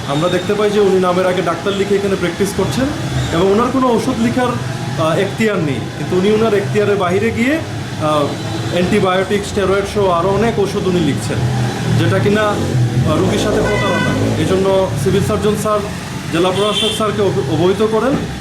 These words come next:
পরবর্তীতে জেলা প্রশাসক স্যার নিজে এখানে এসেছেন এবং ওনার বিজ্ঞ ম্যাজিস্ট্রেট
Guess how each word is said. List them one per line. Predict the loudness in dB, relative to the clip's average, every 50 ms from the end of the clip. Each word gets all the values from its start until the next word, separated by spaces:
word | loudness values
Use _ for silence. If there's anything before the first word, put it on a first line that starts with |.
| -8 -6 -4
পরবর্তীতে | -2 0 2 2 2 2 2 2 2 2
জেলা | 2 2 2 2 2
প্রশাসক | 2 0 0 0 0 -2 -4
স্যার | -2 -2 0
নিজে | 2 2 2 2 2 2 2 0 -2 -6 -10 -12 -12 -12 -8 -6 -4
এখানে | -2 -2 0 0 0
এসেছেন | 0 0 0 -2 -2 -2 0 0
এবং | 0 0 0 0 0
ওনার | 2 2 2 0 0 -2 -2 -2
বিজ্ঞ | -2 0 0 0
ম্যাজিস্ট্রেট | 0 2 0 0 0 0 -2 -2